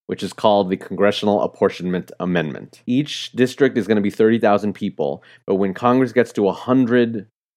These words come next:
when the House of Representatives gets to a hundred representatives, then they're gonna reapportion it so that each district is forty thousand people. Then, when it gets to two hundred representatives,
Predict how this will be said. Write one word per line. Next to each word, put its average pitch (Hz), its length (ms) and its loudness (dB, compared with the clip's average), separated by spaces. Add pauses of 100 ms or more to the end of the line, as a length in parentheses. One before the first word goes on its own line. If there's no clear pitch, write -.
(800)
when 92 160 -10
the 87 80 -6
House 143 220 0
of 147 100 0
Representatives 110 520 2
gets 101 220 -2
to 95 160 0
a 90 40 -2
hundred 104 520 0
representatives, 92 760 0 (280)
then 101 140 0
they're 101 100 2
gonna 92 240 -2
reapportion 110 680 2
it 101 180 -2
so - 120 -10
that 95 140 0
each 98 180 -6
district 95 360 -4
is 98 120 -2
forty 120 340 2
thousand 80 400 -4
people. - 400 -16 (360)
Then, 120 500 4 (360)
when 95 100 -4
it 95 60 0
gets 90 220 -2
to - 180 -18
two 226 240 2
hundred 113 240 2
representatives, 98 800 0